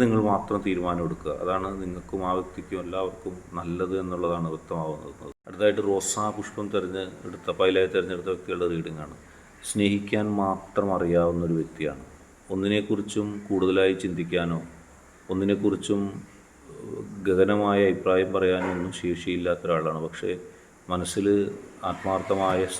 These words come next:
ഇഷ്ടവും സ്നേഹവും മാത്രമാണ് ഉള്ളത്. എന്നെന്നും നിങ്ങൾക്ക് വേണ്ടി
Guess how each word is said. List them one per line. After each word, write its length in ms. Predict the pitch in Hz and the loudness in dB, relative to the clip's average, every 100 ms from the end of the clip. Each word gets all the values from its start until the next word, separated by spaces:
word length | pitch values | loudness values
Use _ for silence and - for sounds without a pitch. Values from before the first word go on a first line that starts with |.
| - - | -8 -10
ഇഷ്ടവും 340 | - 98 95 92 | 0 4 4 2
സ്നേഹവും 480 | 95 90 87 95 92 90 | -4 -4 0 0 2 -2
മാത്രമാണ് 600 | 85 - 95 95 90 82 85 - 80 | -6 -6 -2 0 2 0 -4 -10 -4
ഉള്ളത്. 220 | 73 78 - - - - - - - 98 | -2 -2 -8 -10 -20 -20 -20 -20 -4 0
എന്നെന്നും 460 | 92 107 110 113 113 110 110 - | 4 6 8 8 6 2 -4 -6
നിങ്ങൾക്ക് 400 | 104 95 92 - 107 | -2 2 2 4 6
വേണ്ടി 300 | 98 95 98 | 6 4 -2